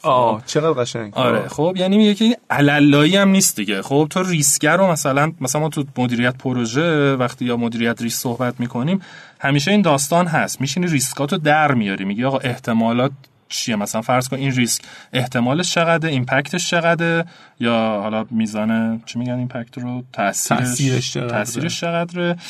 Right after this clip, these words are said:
Speaker 1: و اینکه اگر یه اتفاق افتاد چی کار بکنیم، نمی‌دونم برنامه‌مون چیه؟
Speaker 2: منتقل بکنم
Speaker 1: آره،
Speaker 2: ریسک
Speaker 1: حتی یه
Speaker 2: مثلاً
Speaker 1: پولی رو
Speaker 2: به بیمه.
Speaker 1: می‌ذارن کنار فلان، یعنی واقعاً
Speaker 2: احسنت،
Speaker 1: می‌شینن
Speaker 2: همینطوره.
Speaker 1: ریسکا رو در میارن، حساب کتاب می‌کنن اینا. کا-، اون، اون واقعاً حالا
Speaker 2: پس
Speaker 1: حتی
Speaker 2: باید به صورت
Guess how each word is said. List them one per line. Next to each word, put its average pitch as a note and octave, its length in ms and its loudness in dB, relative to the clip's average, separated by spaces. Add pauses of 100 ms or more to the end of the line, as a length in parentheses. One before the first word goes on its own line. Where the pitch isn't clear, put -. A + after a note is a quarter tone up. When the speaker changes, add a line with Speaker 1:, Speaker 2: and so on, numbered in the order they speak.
(360)
Speaker 1:
و C3 100 0
اینکه D3 440 0
اگر C3+ 260 2
یه C3 100 6
اتفاق B2 400 -2
افتاد D3 320 -2
چی - 200 -4
کار D#3+ 300 2
بکنیم، D#3 560 0
نمی‌دونم A2 560 0 (180)
برنامه‌مون A2 760 0
چیه؟ D#3 320 -2
Speaker 2:
منتقل C#3 760 4
بکنم F3+ 380 4
Speaker 1:
آره، E3+ 200 4
Speaker 2:
ریسک D#3 140 4
Speaker 1:
حتی E3 120 2
یه D3+ 60 4
Speaker 2:
مثلاً D3+ 240 2
Speaker 1:
پولی F#3+ 200 6
رو F#3 80 4
Speaker 2:
به - 0 -
بیمه. F3+ 140 4
Speaker 1:
می‌ذارن E3+ 380 4
کنار E3 320 2
فلان، C#3 300 2
یعنی E3 120 2
واقعاً C3 280 4
Speaker 2:
احسنت، D3+ 180 4
Speaker 1:
می‌شینن F#3 200 2
Speaker 2:
همینطوره. B2+ 460 0
Speaker 1:
ریسکا B2+ 260 -2
رو D#3+ 80 -2
در D#3+ 300 2
میارن، E3+ 280 2
حساب C3 320 -4
کتاب C#3+ 300 -2
می‌کنن D#3 280 -2
اینا. A#2 300 0
کا-، - 280 -8
اون، D3 240 -4
اون E3 220 2
واقعاً A2 480 0
حالا G#2 240 -6
Speaker 2:
پس - 80 -16 (100)
Speaker 1:
حتی E3+ 200 4
Speaker 2:
باید F#3 160 2
به G#3+ 60 0
صورت G#3 280 2